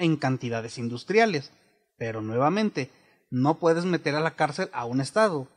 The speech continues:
Entonces, los delitos de lesa humanidad cometidos en esa época le fueron imputados a las personas físicas que actuaban en representación del Estado.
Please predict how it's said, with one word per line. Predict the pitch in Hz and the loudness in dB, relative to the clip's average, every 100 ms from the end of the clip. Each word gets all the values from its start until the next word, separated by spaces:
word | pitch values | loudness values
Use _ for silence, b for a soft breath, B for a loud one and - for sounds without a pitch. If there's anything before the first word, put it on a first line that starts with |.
| _ - | _ -4
Entonces, | 147 147 233 233 180 175 b b b | -2 2 2 2 0 -8 b b b
los | 131 139 226 | 0 6 6
delitos | 220 220 220 165 127 | 6 2 2 0 0
de | 123 | 0
lesa | 127 190 202 | 2 2 2
humanidad | 208 208 208 196 190 | 2 4 2 0 -2
cometidos | - 131 131 175 156 127 - | 0 0 0 -2 -2 -4 -4
en | 120 117 | -6 -4
esa | 131 185 | -2 0
época | 185 - 160 190 b b b _ | 0 -2 -4 -4 b b b _
le | 180 240 | 4 4
fueron | 247 190 202 202 | 6 4 4 2
imputados | 196 220 214 185 202 208 | 0 -2 2 2 2 -2
a | 156 | 0
las | 139 131 | 0 -2
personas | - 123 131 156 - | -6 -4 -2 -2 -2
físicas | 226 202 180 196 - | -4 -4 -4 -4 -4
que | - | -4
actuaban | 123 - 143 156 185 - - | -4 0 2 2 0 -4 -2
en | 190 226 | 2 4
representación | 185 - 147 139 131 127 131 120 | 2 0 -4 -4 -4 -4 -4 -4
del | 123 | -4
Estado. | 123 - 190 147 | -6 -2 -2 -2